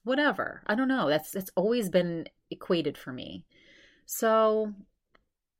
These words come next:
I don't know. I, I, I just had an, a reaction to it 'cause I'm like, she, 'cause to me, the message was,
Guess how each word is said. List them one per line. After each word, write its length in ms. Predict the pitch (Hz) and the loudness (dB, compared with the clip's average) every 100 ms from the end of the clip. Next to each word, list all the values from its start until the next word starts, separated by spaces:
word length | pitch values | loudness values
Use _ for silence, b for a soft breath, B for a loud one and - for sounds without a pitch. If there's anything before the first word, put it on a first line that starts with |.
| - | -2
I 100 | - | 0
don't 140 | 339 208 | 4 2
know. 300 | 143 127 135 | 2 -2 2
I, 160 | 185 190 | 2 4
I, 140 | 208 - _ | 0 -2 _
I 100 | - 208 | 2 2
just 360 | 185 294 294 | 4 2 2
had 320 | 196 208 202 | -2 2 4
an, 140 | 196 180 | 4 2
a 100 | 180 | 2
reaction 720 | 170 170 160 147 156 - 196 185 | 4 4 4 4 0 0 0 0
to 220 | - 202 | 2 2
it 120 | 190 | 2
'cause 140 | 185 | 2
I'm 100 | 170 | 0
like, 380 | 170 165 165 - _ b b b b _ _ _ _ _ - | 0 -2 -2 -8 _ b b b b _ _ _ _ _ -14
she, 300 | - - 220 | -6 -2 -4
'cause 260 | - - 185 | -6 -6 -6
to 100 | - | 0
me, 480 | 208 269 311 233 190 | 4 6 6 6 2
the 120 | 165 | 2
message 460 | 180 180 180 180 156 | 2 2 2 0 2
was, 440 | 156 156 151 143 | 2 2 0 -2